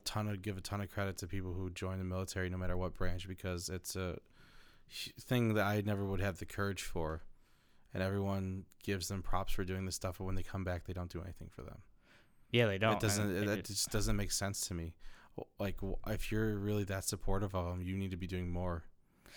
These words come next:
Speaker 1: Like,
Speaker 2: Yeah.
Speaker 1: w-
Speaker 2: Like, I know we have the G I Bill and all that, but, and, like, yeah, there's the V A and all that sort of
Speaker 1: Yeah,
Speaker 2: stuff,
Speaker 1: but why does,
Speaker 2: but
Speaker 1: you know, why does someone have to drive forty miles just to get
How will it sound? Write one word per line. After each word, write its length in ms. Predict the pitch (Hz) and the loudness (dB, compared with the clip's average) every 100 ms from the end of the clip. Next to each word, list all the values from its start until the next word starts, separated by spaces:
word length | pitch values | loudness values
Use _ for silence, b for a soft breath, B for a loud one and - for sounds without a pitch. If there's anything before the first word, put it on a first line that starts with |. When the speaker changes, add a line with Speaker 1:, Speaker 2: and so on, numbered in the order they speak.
| B | B
Speaker 1:
Like, 120 | 95 | 4
Speaker 2:
Yeah. 220 | 110 101 | 6 6
Speaker 1:
w- 120 | 95 - - - - - - - _ | 4 -4 -10 -14 -16 -20 -20 -20 _
Speaker 2:
Like, 100 | 123 | 6
I 60 | 131 | 10
know 140 | 131 | 10
we 80 | 123 | 10
have 180 | 120 113 | 8 6
the 80 | 107 | 2
G 200 | 104 104 | 2 2
I 160 | 98 104 | 2 2
Bill 260 | 110 113 | 4 6
and 100 | 117 | 6
all 140 | 120 123 | 4 4
that, 340 | 135 135 - | 4 2 4
but, 300 | 113 104 107 B B B | 4 4 2 B B B
and, 100 | - | 4
like, 160 | 117 104 | 4 6
yeah, 140 | 110 | 8
there's 160 | 117 110 | 8 6
the 80 | 110 | 0
V 340 | 101 107 107 | -2 0 2
A 220 | 101 110 | 2 2
and 140 | 113 117 | 4 2
all 160 | 117 | 2
that 160 | 117 - | 0 -2
sort 180 | - 117 | -2 2
of 60 | 101 | 2
Speaker 1:
Yeah, 80 | |
Speaker 2:
stuff, 140 | 101 123 | 6 6
Speaker 1:
but 60 | |
why 100 | 98 | 6
does, 160 | 101 95 | 4 2
Speaker 2:
but 200 | 101 98 | 0 0
Speaker 1:
you 60 | 98 | -2
know, 120 | 87 | -2
why 180 | 87 92 | -2 -2
does 100 | 82 | 0
someone 220 | 101 95 | 0 0
have 140 | 92 | -2
to 80 | 98 | -4
drive 300 | 90 90 87 | 0 0 0
forty 340 | - 92 90 87 | -2 -2 0 -2
miles 360 | 82 82 82 | -2 -2 -4
just 220 | - 85 - | -6 -8 -6
to 60 | |
get 300 | 80 87 85 | -4 -4 -6